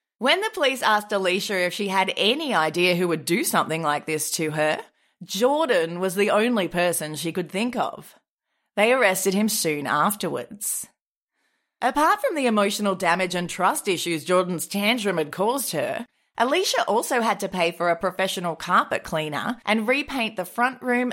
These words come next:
living room, and bathroom. Jordan pleaded guilty to charges of criminal damage and robbery, as he'd taken a necklace that he'd given to Alicia for her birthday as well,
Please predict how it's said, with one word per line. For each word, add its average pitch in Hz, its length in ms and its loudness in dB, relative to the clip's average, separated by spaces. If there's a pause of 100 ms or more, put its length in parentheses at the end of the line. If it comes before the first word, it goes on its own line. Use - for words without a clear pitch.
living 202 420 0
room, 156 240 -6
and 151 140 -6
bathroom. 160 840 -2 (1040)
Jordan 359 440 4
pleaded 262 340 0
guilty 214 320 2
to 214 140 0
charges 185 440 2
of 180 140 0
criminal 262 380 2
damage 175 420 -2
and 165 220 0
robbery, 180 600 0
as 220 200 2
he'd 254 200 0
taken 294 320 2
a 202 60 2
necklace 175 520 0
that 170 140 0
he'd 175 160 -4
given 180 220 0
to 185 180 0
Alicia 165 360 0
for 165 140 -4
her 165 120 0
birthday 156 500 -2
as 147 160 -4
well, 180 560 0